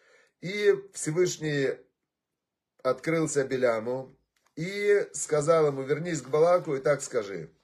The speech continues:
Вернулся он к Балаку и,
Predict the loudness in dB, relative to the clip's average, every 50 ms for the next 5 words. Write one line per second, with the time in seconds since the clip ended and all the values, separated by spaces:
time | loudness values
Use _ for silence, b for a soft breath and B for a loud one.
0 | _ _ -6 -4 -4 -2 -2 -4 -6 -2 0 0 0 0 -2 -6 -4 0 2 2
1 | 4 2 2 0 -2 -6 -6 -6 -8 -14 _ b b b b b b b b b
2 | b b b _ _ _ -8 -6 -6 -4 -4 -4